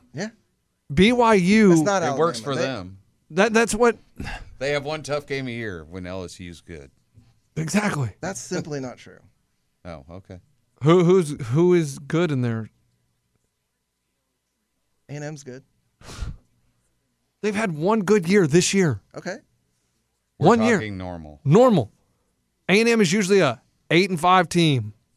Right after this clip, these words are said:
Speaker 2: Wow, that's so great.
Speaker 1: Okay, so the year that A and M wasn't good, years past, L S U was good.
Speaker 3: Yeah,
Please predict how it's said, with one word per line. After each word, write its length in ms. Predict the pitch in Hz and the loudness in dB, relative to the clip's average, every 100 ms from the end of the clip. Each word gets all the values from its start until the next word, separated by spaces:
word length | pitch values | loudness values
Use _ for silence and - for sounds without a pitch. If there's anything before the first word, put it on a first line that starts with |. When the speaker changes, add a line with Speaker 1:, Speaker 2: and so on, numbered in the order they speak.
| - | -6
Speaker 2:
Wow, 360 | 131 151 123 | 0 0 0
that's 140 | 131 147 | -4 -6
so 220 | - 160 | 0 0
great. 380 | 151 151 147 - - _ _ _ _ _ _ _ _ _ _ | 2 2 2 -2 -12 _ _ _ _ _ _ _ _ _ _
Speaker 1:
Okay, 260 | 156 170 196 | -12 -6 -6
so 320 | 214 175 165 | -6 -6 -6
the 140 | 151 165 | -8 -10
year 200 | 175 202 | -4 -4
that 200 | 190 165 185 | -4 -6 -6
A 140 | 185 | -6
and 80 | 180 | -4
M 160 | 185 170 | -4 -2
wasn't 300 | 196 214 202 | -2 -2 -2
good, 320 | 220 226 196 _ | -2 -2 -6 _
years 240 | 160 180 165 | -6 -6 -4
past, 340 | 190 214 - | -2 -2 -4
L 160 | 165 185 | -2 -2
S 140 | 175 | -2
U 100 | 196 | -6
was 140 | 165 120 | -8 -10
good. 240 | 113 - _ _ _ _ | -16 -18 _ _ _ _
Speaker 3:
Yeah, 220 | 170 113 | -14 -14